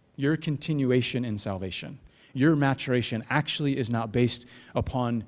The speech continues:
your sin-ridden efforts, though Paul is gonna call us to account on what is our effort and our application. But what Paul does here as he starts this letter is he reminds them that our spiritual identity,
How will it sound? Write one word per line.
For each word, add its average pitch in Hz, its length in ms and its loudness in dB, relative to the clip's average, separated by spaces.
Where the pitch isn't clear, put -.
your 123 240 4
sin-ridden 113 520 2
efforts, - 500 -8
though 123 140 2
Paul 135 300 0
is 143 120 4
gonna 127 160 0
call 127 360 -4
us - 320 -4
to 123 180 -2
account 107 420 -4
on 101 180 -2
what 104 120 -2
is 98 140 -2
our 92 100 -4
effort 95 340 -6
and 101 120 -6
our 98 100 -4
application. 92 600 -10
But 123 100 -6
what 131 120 -8
Paul 139 260 -4
does 123 300 0
here 110 100 -2
as 95 100 -2
he 98 80 -4
starts 107 360 -6
this - 200 -4
letter 101 240 -6
is 90 120 -6
he 127 140 -2
reminds 104 600 -4
them 82 340 -10
that 101 200 -4
our 131 200 2
spiritual 123 800 -2
identity, 92 640 -6